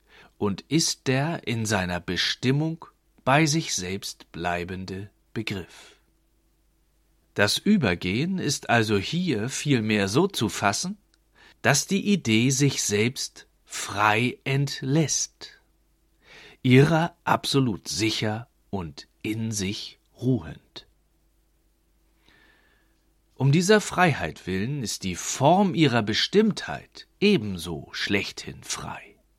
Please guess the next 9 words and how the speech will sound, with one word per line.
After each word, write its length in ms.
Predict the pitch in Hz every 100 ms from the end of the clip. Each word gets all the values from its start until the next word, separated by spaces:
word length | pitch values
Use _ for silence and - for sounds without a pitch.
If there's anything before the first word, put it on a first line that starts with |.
| _ _ _ _ _ _ _ _ _ _ _ _
Die 200 | 90 90 -
absolut 720 | 131 156 - 185 175 190 190
für 240 | - - 95
sich 240 | 87 -
selbst 640 | - 110 143 143 - - - _
ohne 440 | - 147 190 202 196
Subjektivität 1300 | 120 135 131 135 139 - 139 127 139 - 101 107 -
seiende 800 | 92 92 95 95 101 101 110 123 - _
Äußerlichkeit 1080 | 110 95 - - - - - 82 92 -